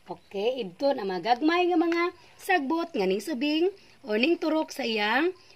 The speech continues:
punuan. Okay, aron gwapa, kay lantawon ang philodendron.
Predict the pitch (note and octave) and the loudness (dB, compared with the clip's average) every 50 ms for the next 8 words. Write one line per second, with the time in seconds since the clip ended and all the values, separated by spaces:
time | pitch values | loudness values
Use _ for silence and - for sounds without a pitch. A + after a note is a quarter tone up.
0 | - - - C4 B3 A#3+ A#3 B3 A#3 A3+ G#3 G3+ F#3+ F3+ E3 F3 G3 F3 E3 D#3 | -20 -12 -6 -4 -2 -2 -2 -2 0 0 0 0 0 0 -2 -6 -8 -8 -12 -14
1 | - - - G3 F#3+ G3 F#3 E3+ E3 D#3+ D3 F3+ B3+ E4 F4+ F4+ - G4+ F#4+ F#4+ | -14 -10 -6 -4 -4 -2 -2 -4 -4 -4 -4 -2 -2 -2 -4 -2 -2 0 0 0
2 | F#4+ F#4 - B3 G#3 G3 F3+ E3 E3+ - B3+ C4 C4+ C#4 C#4 C#4+ C#4 B3 A3+ A3 | 0 -2 -4 -4 -2 -2 -2 -2 -4 -2 0 2 2 2 2 2 0 0 -2 -2
3 | C4 E4+ F#4+ G#4 A4+ B4 B4 - - - - - - - - - D4 C#4 C#4 C4+ | 0 2 2 2 2 0 -4 -8 -14 -20 -20 -20 -20 -14 -2 4 6 6 6 6
4 | B3+ G3+ A3 A3 A3+ A#3 G#3 F#3+ G#3 G3+ G3 F#3+ F#3 F3+ E3+ D#3+ E3 F#3 | 4 2 2 0 0 0 -2 -2 0 2 4 4 4 2 0 -2 -4 -8